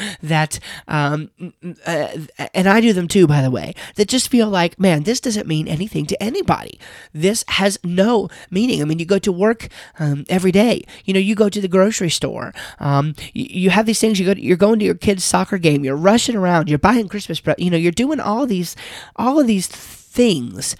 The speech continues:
and some of them seem so insignificant, so superficial, and so meaningless. And yet, if you are living a life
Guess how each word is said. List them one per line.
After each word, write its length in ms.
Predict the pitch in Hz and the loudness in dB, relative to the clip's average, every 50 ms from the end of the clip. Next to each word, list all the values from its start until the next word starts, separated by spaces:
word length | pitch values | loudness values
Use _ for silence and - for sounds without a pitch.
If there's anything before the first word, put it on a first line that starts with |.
| - - - - - - | -14 -20 -20 -20 -14 -6
and 160 | - 190 185 | -4 -2 -2
some 220 | - - 240 262 | 2 2 2 2
of 120 | 311 302 254 | 2 2 2
them 180 | 220 190 185 | 0 0 -2
seem 280 | 175 - 180 165 160 165 | -2 -2 -2 -2 -2 -4
so 320 | 156 - - 180 196 208 | -4 -2 0 0 0 0
insignificant, 840 | - - 185 190 - 180 165 165 165 175 156 160 135 143 139 135 - - - _ | -2 -2 -4 -4 -4 -6 -4 -2 -2 0 0 0 -2 -4 -4 -6 -10 -20 -20 _
so 320 | - - - - 202 226 226 | -12 -6 0 0 2 2 2
superficial, 800 | - - 208 - 175 - - 175 170 - - 151 135 139 143 - - - - - - | 0 -2 -4 -4 -6 -4 -2 -2 -2 0 0 -2 -2 -2 -4 -6 -10 -18 -10 -2 0
and 160 | 180 185 170 | 0 2 2
so 560 | - - - 240 240 208 175 156 156 165 190 - _ _ _ _ _ _ _ - - | 0 0 2 4 6 6 6 6 6 4 2 -2 _ _ _ _ _ _ _ -8 -4
meaningless. 640 | 202 220 247 277 269 214 156 123 101 - - - - - - - - - _ - | 0 2 4 4 4 2 0 -2 -6 -10 -12 -12 -14 -14 -14 -20 -20 -18 _ -4
And 220 | 196 202 196 196 202 | -2 -2 -2 -2 -2
yet, 340 | 226 269 254 180 135 - _ _ _ _ _ _ _ _ _ _ _ _ _ _ _ - | -2 -2 -2 -2 -4 -8 _ _ _ _ _ _ _ _ _ _ _ _ _ _ _ -2
if 180 | - 190 - - | -2 -2 0 0
you 240 | 185 190 220 262 285 | 2 4 4 6 6
are 100 | 240 190 | 4 2
living 300 | 180 202 240 247 262 233 | 4 4 4 4 4 2
a 60 | 202 | 2
life 480 | 175 190 196 180 151 98 - - - | 2 2 2 0 0 -2 -6 -12 -16